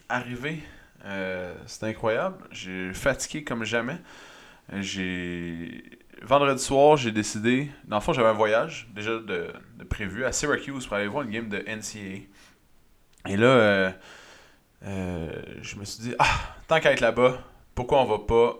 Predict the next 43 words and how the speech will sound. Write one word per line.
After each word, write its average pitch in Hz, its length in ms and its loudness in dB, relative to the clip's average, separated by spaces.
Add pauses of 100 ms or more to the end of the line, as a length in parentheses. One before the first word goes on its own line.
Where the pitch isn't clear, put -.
(120)
voir 104 240 0
une 98 180 -2
game 101 180 -2
des 92 140 -4
Bills ? » 101 580 -4 (800)
Qui - 140 -10
est - 20 -10
comme 135 160 0
à 110 80 4
deux 110 240 -2
heures 123 80 8
et 113 60 4
demie 110 180 -4
de 95 140 -6
Syracuse. - 720 -12
C'est - 100 -20
comme 127 140 -2
un 101 180 0
Montréal-Québec 98 720 -2
de 90 80 -8
plus. - 440 -14
Plus 120 120 -2
loin, 95 240 -4 (200)
dans - 100 -10
le - 60 -10
fond. 95 200 -14 (960)
Fait - 80 -12
que - 160 -4
là, 151 220 6 (200)
euh, 101 420 -2
vendredi 165 340 4
soir, 135 580 8
c'était - 320 -4
la 101 200 2
fête 151 220 2
à 127 80 4
ma 113 120 4
mère, 110 340 4
on 101 80 -6
est 101 80 -2
allé 101 160 -2
au 107 80 -4
resto. 123 420 -4